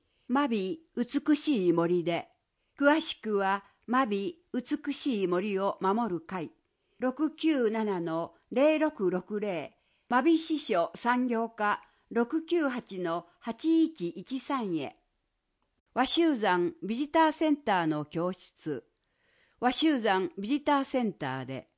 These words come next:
和州山呼吸力健康新体操。毎月第一、第三木曜、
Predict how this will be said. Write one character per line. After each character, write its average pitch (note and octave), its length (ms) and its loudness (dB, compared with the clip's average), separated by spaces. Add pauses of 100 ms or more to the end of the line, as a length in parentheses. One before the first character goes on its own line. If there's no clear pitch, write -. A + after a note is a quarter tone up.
(920)
和 A#3+ 140 0
州 D#4 320 2
山 F3+ 380 0 (260)
呼 C4 120 0
吸 D#4 360 2
力 F3 480 0 (160)
健 C4+ 260 2
康 D4 220 4
新 C4+ 280 -2
体 A3 280 -2
操。 C3+ 480 -6 (540)
毎 C4 260 2
月 - 540 -6 (180)
第 C4+ 320 2
一、 A#3 560 -6
第 A#3+ 260 0
三 C4 360 0
木 A#3 260 -2
曜、 D#3+ 320 -2